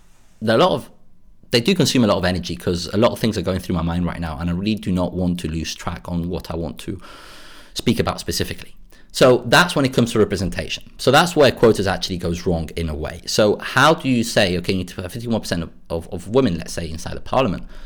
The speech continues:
and then in the end, uh, for most women, these women do not represent them, and they want to vote for a man that did not get the space inside that parliament because that space was taken for women that did not represent them. So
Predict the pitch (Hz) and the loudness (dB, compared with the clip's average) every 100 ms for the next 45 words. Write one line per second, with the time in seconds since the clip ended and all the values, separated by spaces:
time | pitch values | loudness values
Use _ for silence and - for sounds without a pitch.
0 | - - - 104 113 113 113 104 92 - | -16 -16 -6 0 2 4 4 2 0 -4
1 | - - - - - 101 87 - - 98 | -14 -16 -16 -12 0 0 0 -4 -8 0
2 | 107 175 175 117 90 71 - - - - | 4 2 4 4 4 -4 -10 -18 -18 -16
3 | 90 107 104 107 95 95 95 95 90 90 | -6 -2 2 2 2 -2 -2 -4 -4 -4
4 | 101 104 80 - 92 90 87 104 90 - | 0 0 -2 -4 -2 -2 0 0 0 -6
5 | - 90 90 95 - 95 85 120 127 104 | -12 -6 0 0 0 -2 2 4 4 2
6 | 98 92 95 98 - 92 87 - 98 90 | 0 0 0 0 -2 -4 -4 0 0 0
7 | 95 87 87 82 85 - 110 110 92 87 | -4 -6 -6 -6 -6 0 2 4 2 -4
8 | - - 98 90 - 87 85 - 85 - | -8 -2 0 0 -2 -6 -6 -4 -4 -4
9 | 87 - 87 90 85 - - - - - | -6 -4 -4 -2 -4 -6 -16 -16 -18 -20
10 | - - - - _ _ - - _ - | -20 -20 -20 -20 _ _ -20 -20 _ -20
11 | - - - 98 90 135 92 87 - - | -20 -20 -6 0 4 4 4 -2 -8 -20
12 | - - 90 87 - 95 - 95 92 87 | -20 -16 -8 -6 -4 -4 -2 -4 -6 -8
13 | - 110 90 - - - - - - 110 | -4 0 0 -4 -14 -20 -20 -4 4 6
14 | 110 - 110 | 6 2 -6